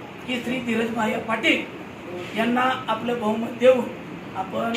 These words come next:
काँग्रेस चिन्हाच्या पुढील बटन दाबून त्यांना बहुमताने निवडून द्यावं आणि तुळजापूरचा विकास करण्यासाठी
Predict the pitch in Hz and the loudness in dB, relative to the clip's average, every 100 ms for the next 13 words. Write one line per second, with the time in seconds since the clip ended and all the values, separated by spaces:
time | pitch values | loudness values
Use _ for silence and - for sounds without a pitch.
0 | 226 214 196 208 208 208 196 196 202 202 | -2 -4 -4 -6 -6 -8 -8 -8 -8 -6
1 | 214 220 226 - - - - - 214 220 | -2 -2 -2 -6 -12 -14 -14 -6 -6 -4
2 | 247 247 254 233 233 - - - - 202 | 0 2 4 4 2 -4 -10 -14 -10 -8
3 | 202 196 202 202 226 - 208 202 208 240 | -6 -6 -6 -4 -4 -4 -6 -6 -2 0
4 | 247 240 - - - - - - 208 233 | 2 2 0 -6 -10 -10 -10 -6 -4 -4
5 | 240 220 214 226 233 247 254 233 233 320 | -4 -6 -4 -2 -2 -4 2 2 4 2
6 | 311 285 285 247 262 233 | 4 2 0 0 -2 -2